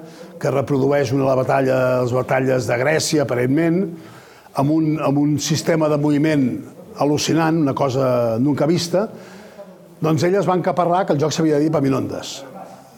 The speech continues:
I si algú, si algú pronuncia en anglès, veurà que aquest joc no pot funcionar mai. En anglès això deu sonar com Epaminondas, no? I, i ell m'ho, ell, ell m'ho va dir, ell em va dir que el joc s'ha de dir Epaminondas perquè s'ha de dir Epaminondas. I quan un editor li deia,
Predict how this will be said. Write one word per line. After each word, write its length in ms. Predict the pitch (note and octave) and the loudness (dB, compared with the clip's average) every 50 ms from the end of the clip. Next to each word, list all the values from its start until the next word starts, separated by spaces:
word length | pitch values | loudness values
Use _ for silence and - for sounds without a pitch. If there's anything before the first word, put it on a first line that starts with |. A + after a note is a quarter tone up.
| - - | -4 -2
I 160 | C#3+ C3+ C3+ | 0 0 0
si 160 | C3 - D#3+ | 0 0 0
algú, 460 | C#3+ C#3 C#3 D#3+ F3+ G3+ A3 - - C3+ | 2 2 2 2 2 2 0 0 -2 -4
si 160 | - - D3 | -2 0 2
algú 160 | C#3+ E3 F3 E3 F#3+ | 2 2 2 2 2
pronuncia 280 | F3+ E3+ - F3 F3+ | 0 0 0 0 0
en 60 | E3 E3 | 2 2
anglès, 360 | D#3+ D#3+ F3 F3+ G3+ F#3+ C3 | 2 2 2 0 0 0 0
veurà 240 | C#3+ D3+ D3 D#3 D#3+ | 0 0 2 2 2
que 100 | D#3+ E3 | 0 0
aquest 100 | C#3 A#2 | 0 0
joc 140 | D#3 C#3+ D#3 | 0 0 2
no 80 | D#3 C3+ | 2 0
pot 100 | C3+ C#3 - | 0 -2 -2
funcionar 360 | - D3+ B2+ - C3+ B2 B2+ | -2 -2 0 0 0 0 0
mai. 160 | C3+ B2+ A2+ F#2+ - - | 0 0 -2 -2 -6 -8
En 80 | A#2+ A#2+ | -6 -4
anglès 300 | A2 A2+ C3 C#3+ C#3 - | -2 0 0 0 0 -2
això 160 | - C3+ C#3 C#3+ | -4 -2 -2 -2
deu 80 | C#3 | 0
sonar 180 | D#3 D#3 C#3+ C#3 B2 | 0 0 0 2 0
com 160 | C3+ C3+ C3+ | 0 0 2
Epaminondas, 480 | C3 C3 B2+ C#3 D#3 D3+ B2 - G#2 G#2 | 0 0 0 2 0 0 0 -2 -2 0
no? 140 | C#3+ G3+ G3 D3 B2+ A#2+ A#2 A2 G#2+ - - - - - - - - - - - - D3+ D3 - - - - - - _ - - | 0 2 2 0 0 -2 -4 -6 -8 -12 -16 -18 -18 -20 -20 -20 -20 -20 -18 -16 -14 -14 -14 -14 -14 -16 -18 -20 -20 _ -16 -8
I, 240 | - D#3+ F3+ G3+ A3 B3 A#3+ - - - - - - - - G3 | -4 2 4 6 6 6 4 2 -2 -4 -8 -8 -10 -4 -2 -2
i 40 | G#3+ A#3+ G3+ | -2 0 0
ell 140 | F3 F#3 F#3 | 0 2 2
m'ho, 60 | G3 A3 | 0 2
ell, 220 | - F3+ F3+ F3+ F#3+ | 2 0 0 0 0
ell 140 | F3 F#3 G3 | 0 0 2
m'ho 80 | G3+ | 2
va 140 | F#3+ F#3+ F#3 G3 | 2 2 2 2
dir, 140 | G#3+ A3 A#3 A3+ - - - E3+ | 0 0 0 -2 -6 -8 -4 -2
ell 140 | E3+ F3 F#3+ | -2 0 -2
em 400 | F3+ - D#3+ D3+ - C#3 C3+ D3 | -2 -4 -8 -6 -4 -2 0 0
va 60 | F3 | 0
dir 140 | F#3 G3+ G#3+ F#3+ | 0 0 0 0
que 120 | G#3+ F#3+ F3 - - - - - - | 0 -2 -2 -6 -8 -14 -20 -8 -4
el 120 | - D#3 C#3 | -2 0 0
joc 160 | G3 G#3 - - | 0 -2 0 0
s'ha 140 | A#3 G#3+ | 0 0
de 60 | G#3 G3+ | 2 0
dir 40 | |
Epaminondas 460 | D#3 G#3+ G3 G3+ G3+ G#3 G3+ A#3 - - | 0 0 0 0 0 0 0 -2 -2 0
perquè 220 | - E3+ C#3 D#3 D3 | -2 -2 0 0 0
s'ha 80 | G3 | 2
de 80 | F#3 F3+ | 2 2
dir 80 | E3+ D3 | 2 2
Epaminondas. 600 | C#3+ C#3 C3 B2 B2 A#2+ D3+ G3 G#3 G3+ - - - - | 2 0 0 0 0 0 0 0 -2 -4 -8 -14 -6 -4
I 80 | D#3 C#3+ | -4 -2
quan 460 | - D#3 C#3 C#3+ C3+ C3 C3 C3 C#3 | 0 0 0 2 2 2 2 0 0
un 160 | D3 E3+ F3+ | 0 0 2
editor 240 | F#3 F3+ E3+ F#3+ F3+ | 2 0 0 0 0
li 80 | E3+ E3 | 0 0
deia, 380 | F3 F#3 F3+ D#3 C3 A2+ - | 0 0 0 0 0 -2 -4